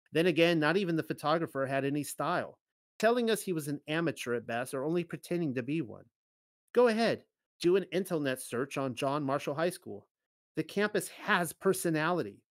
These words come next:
It's brimming with character. All one needs to do is point the lens at the front, uh, facade, facade, and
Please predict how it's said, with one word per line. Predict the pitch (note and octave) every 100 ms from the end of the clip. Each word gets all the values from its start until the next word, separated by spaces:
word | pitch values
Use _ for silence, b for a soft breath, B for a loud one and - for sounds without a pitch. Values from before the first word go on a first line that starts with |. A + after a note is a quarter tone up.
| _ _ _ -
It's | E3 B2+
brimming | A2+ D#3+ F#3 G3+ F3+
with | D3+ D3
character. | - D3+ E3 - G2 - _ _ _ -
All | F3+ B3+
one | D#4 A3+
needs | G#3+ -
to | E3+
do | D3+ F#3
is | E3+
point | - F#3 F#3+
the | D#3+
lens | B2 C#3+ E3 E3
at | D3
the | C3
front, | - D#3 E3 - _ _ _ _ _
uh, | C#3 C3 B2 - _ _ _ -
facade, | D#3+ - C#3+ E3 - -
facade, | - D#3 D3 F3 F#3+ -
and | C#3+ C#3+